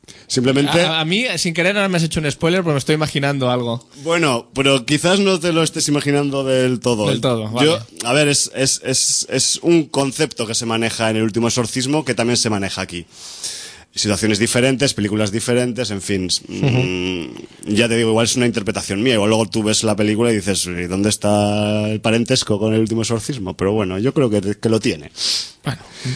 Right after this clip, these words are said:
Speaker 2: veremos
Speaker 1: Así
Speaker 2: Kill List y debatiremos su parecido con El
Speaker 1: Exacto,
Speaker 2: último exorcismo.
Speaker 1: exacto. Y de, y de hecho, pues ya por acabar de, de hablar de ella, decir que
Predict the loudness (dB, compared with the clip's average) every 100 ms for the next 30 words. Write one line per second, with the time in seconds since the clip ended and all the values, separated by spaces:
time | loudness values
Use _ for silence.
0 | -2 2 4 4 4 2 2 4 4 2
1 | 0 0 2 4 4 2 0 0 0 0
2 | -2 -2 0 0 0 0 0 2 2 2
3 | 2 2 2 0 -2 -2 -2 -2 0 0
4 | -2 -4 -6 -6 -4 0 2 2 2 2
5 | 2 2 0 2 2 2 0 2 0 0
6 | 0 0 2 2 2 2 2 2 2 2
7 | 0 -4 -6 -4 -2 -2 2 2 4 4
8 | 2 2 2 2 0 -4 -8